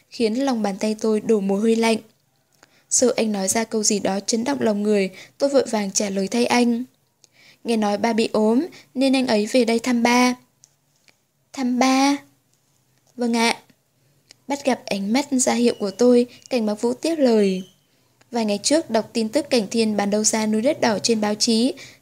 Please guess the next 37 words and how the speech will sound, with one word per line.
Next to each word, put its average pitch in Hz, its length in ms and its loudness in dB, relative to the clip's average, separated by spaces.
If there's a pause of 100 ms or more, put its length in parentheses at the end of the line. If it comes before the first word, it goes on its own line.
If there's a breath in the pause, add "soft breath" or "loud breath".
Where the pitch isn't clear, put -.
con 226 260 -4
mới 214 100 -2
biết 269 240 -4
ba 240 120 0
bị 226 160 -6
bệnh, 220 260 0 (320 loud breath)
Cảnh 233 180 -2
Thiên 247 260 0
cũng 247 180 -2
gặp 277 180 -2
khó 208 140 -2
khăn 226 240 -2
về 220 120 -2
tài 202 180 0
chính. 214 380 2 (480 soft breath)
Dù 233 180 -4
thế 214 140 -4
nào, 220 400 2 (260 loud breath)
ba 269 200 2
và 220 100 -2
Ngôn 226 260 -2
Ngôn 226 220 0
cũng 247 200 -2
là 294 100 -2
người 220 180 2
thân 226 220 -2
của 208 140 0
con, 226 380 0 (320 loud breath)
làm 254 180 0
sao 269 240 0
con 262 200 -2
có 233 120 -2
thể 233 180 2
khoanh 226 240 -2
tay 233 160 0
đứng 208 200 0
nhìn?" 233 320 4